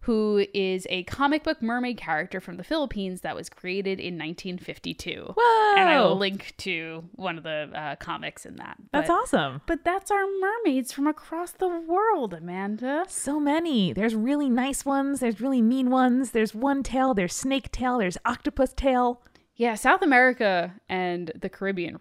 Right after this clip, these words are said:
Speaker 1: really killed it with some, like, good, nice mermaids. I was
Speaker 2: Yeah.
Speaker 1: very happy with that section.
Speaker 2: Especially the, the, you know, idea of,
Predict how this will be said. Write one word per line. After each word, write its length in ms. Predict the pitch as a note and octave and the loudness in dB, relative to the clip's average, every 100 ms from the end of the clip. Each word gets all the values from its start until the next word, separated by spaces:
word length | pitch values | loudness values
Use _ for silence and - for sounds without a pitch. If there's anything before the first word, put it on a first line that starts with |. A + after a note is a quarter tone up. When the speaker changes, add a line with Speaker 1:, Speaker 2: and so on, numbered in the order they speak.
| - | -4
Speaker 1:
really 180 | C4+ G#3 | -2 -2
killed 320 | - G#3+ G3 | 0 0 0
it 120 | E3+ | -4
with 100 | - | -10
some, 180 | - D#3+ | -12 -12
like, 180 | D#3 D#3 - A3 F3+ | -12 -12 -14 -14 -2
good, 220 | A3+ G3+ | 2 2
nice 320 | G3 F3 F3 F3+ | 2 -2 -4 -8
mermaids. 600 | - - F2 - A3 - | -12 -12 -12 -10 -8 -2
I 40 | |
was 80 | G3 | 4
Speaker 2:
Yeah. 120 | F#3 | 6
Speaker 1:
very 200 | E3+ F#3 | 8 6
happy 260 | F#3 F3 F3+ | 6 2 0
with 140 | G3 | -4
that 240 | - - - | -4 -6 -6
section. 340 | - - A3 | -10 -8 -4
Speaker 2:
Especially 840 | A3 - C4 C4 D4 B3+ A#3 G#3 F3 | -2 2 4 4 2 2 4 2 0
the, 240 | D3 G#3 | -2 -2
the, 520 | F3+ E3+ F3+ E3+ E3 - | 0 4 6 6 4 2
you 100 | G3 | 0
know, 160 | D#3 | 2
idea 460 | - E3 E3+ E3 E3 | 0 0 2 2 4
of, 440 | - E3 D#3 - | 4 2 0 -8